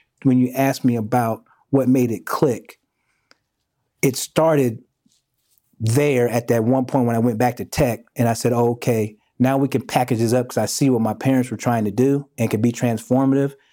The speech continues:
As it started to progress later on, as I lived a little bit longer and went through some things, you talked about grit,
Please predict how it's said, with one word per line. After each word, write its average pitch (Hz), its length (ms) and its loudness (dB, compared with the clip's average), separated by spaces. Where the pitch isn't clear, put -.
As 123 220 2
it 113 120 -2
started 123 420 0
to 117 100 -2
progress 117 760 -2
later 123 300 2
on, 113 240 -2
as 123 160 2
I 120 100 2
lived 135 360 2
a 131 40 2
little 113 240 0
bit 101 180 -4
longer 98 460 -4
and 113 160 2
went 131 220 -2
through 139 160 2
some 143 200 0
things, 139 260 0
you 120 60 -2
talked 123 240 -2
about 101 280 -4
grit, 131 380 0